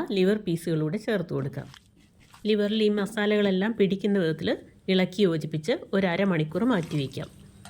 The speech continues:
ലിവർ വേവിക്കുന്നതിന് ഒട്ടും തന്നെ വെള്ളം ചേർക്കേണ്ട ആവശ്യമില്ല.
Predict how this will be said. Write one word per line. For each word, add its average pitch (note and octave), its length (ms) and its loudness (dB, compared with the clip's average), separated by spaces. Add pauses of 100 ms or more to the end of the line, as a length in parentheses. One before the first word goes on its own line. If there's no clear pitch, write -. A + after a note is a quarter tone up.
(880)
ലിവർ G#3 200 2 (100)
വേവിക്കുന്നതിന് G3 600 2 (120)
ഒട്ടും F#3+ 280 -4
തന്നെ G3 140 0 (100)
വെള്ളം F#3+ 300 -2
ചേർക്കേണ്ട E3+ 380 -4 (100)
ആവശ്യമില്ല. D#3 440 -6